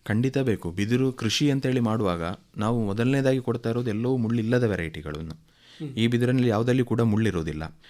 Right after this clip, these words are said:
Speaker 1: ಹಾಗಿರುವಾಗ ಇದಕ್ಕೆ ನೈಸರ್ಗಿಕವಾದಂತಹ, ಆ, ಪ್ರಾಣಿಗಳ ಉಪದ್ರ ಆಗಿರ್ಬೋದು, ಇದು ತುಂಬ ಜಾಸ್ತಿ ಇರ್ತದೆ. ಉದಾಹರಣೆಗೆ ಕಾಡು ಹಂದಿಯ ಉಪದ್ರ ಇರ್ಬೋದು. ಬಿದಿರಿನ ಕಣಿಲೆ ಬರುವ ಸಂದರ್ಭದಲ್ಲಿ, ಚಿಗುರು ಬಂದ, ಬರುವ ಸಂದರ್ಭದಲ್ಲಿ ಕಾಡು ಹಂದಿ ಭಾರಿ ಇಷ್ಟಪಟ್ಟು ಬಂದು ಅದನ್ನು ಹಾಳು ಮಾಡ್ತದೆ.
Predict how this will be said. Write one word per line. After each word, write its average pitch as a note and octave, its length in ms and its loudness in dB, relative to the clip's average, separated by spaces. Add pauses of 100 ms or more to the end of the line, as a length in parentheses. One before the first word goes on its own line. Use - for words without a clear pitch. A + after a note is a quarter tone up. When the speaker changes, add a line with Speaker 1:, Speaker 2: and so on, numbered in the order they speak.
(240)
Speaker 1:
ಹಾಗಿರುವಾಗ C#3 500 4
ಇದಕ್ಕೆ C3 400 2
ನೈಸರ್ಗಿಕವಾದಂತಹ, C3 1400 2 (260)
ಆ, A2+ 80 -2
ಪ್ರಾಣಿಗಳ C3 520 4
ಉಪದ್ರ A#2 360 0
ಆಗಿರ್ಬೋದು, G#2 440 -2
ಇದು A2+ 160 -4
ತುಂಬ A2+ 220 -2
ಜಾಸ್ತಿ G2 380 -4
ಇರ್ತದೆ. - 640 -10 (160)
ಉದಾಹರಣೆಗೆ B2 480 2
ಕಾಡು A#2+ 280 0
ಹಂದಿಯ A2 240 0
ಉಪದ್ರ G2 260 -2
ಇರ್ಬೋದು. F2+ 360 -4 (100)
ಬಿದಿರಿನ A#2+ 360 0
ಕಣಿಲೆ B2+ 360 0
ಬರುವ G#2+ 220 0
ಸಂದರ್ಭದಲ್ಲಿ, G2+ 540 -4
ಚಿಗುರು A2+ 320 -2
ಬಂದ, G2+ 180 -2
ಬರುವ G2 420 -4
ಸಂದರ್ಭದಲ್ಲಿ F#2+ 680 -6 (460)
ಕಾಡು C3 280 2
ಹಂದಿ C#3 160 0
ಭಾರಿ A#2+ 340 4
ಇಷ್ಟಪಟ್ಟು C3+ 480 2
ಬಂದು A#2+ 200 2
ಅದನ್ನು A2 220 0
ಹಾಳು A#2 200 0
ಮಾಡ್ತದೆ. - 680 -8